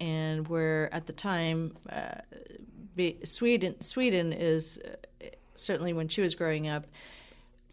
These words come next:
a homogeneous society where you were to blend in,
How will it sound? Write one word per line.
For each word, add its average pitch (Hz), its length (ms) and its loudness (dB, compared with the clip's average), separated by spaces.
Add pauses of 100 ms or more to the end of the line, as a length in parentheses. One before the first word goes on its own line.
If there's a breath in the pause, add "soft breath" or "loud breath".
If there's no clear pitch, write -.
(100)
a 175 80 -2
homogeneous 165 680 4
society 165 760 4
where 156 540 2
you 165 220 2
were 165 300 4
to 175 220 -2
blend 151 480 -2
in, 147 280 -4